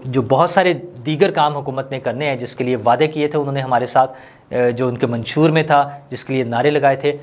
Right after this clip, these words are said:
उन पर भी काम करें और वक्तन फ़वक्तन पेश आने वाले ऐसे मसाइल को भी बेहतर तरीके से,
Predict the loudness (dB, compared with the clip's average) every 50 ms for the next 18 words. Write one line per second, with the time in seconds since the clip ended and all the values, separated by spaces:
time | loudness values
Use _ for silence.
0 | -16 -14 -8 -6 -6 0 0 0 0 0 0 2 0 0 0 0 -4 -4 -4 -6
1 | -10 -16 -20 -10 -2 0 0 0 0 -6 -8 -10 -2 0 0 2 4 4 2 2
2 | 2 0 0 0 -2 -2 -6 -10 -6 -4 -4 -4 -2 -2 -4 -4 -2 -2 -2 -2
3 | -2 -2 -4 -4 -2 -2 -2 -2 0 0 0 0 0 0 -4 -4 -4 -4 -6 -8
4 | -18 -20 -20 -14 -10 -4 2 2 2 4 4 2 4 4 2 0 0 -2 -4 -6
5 | -4 -4 -8 -8 -8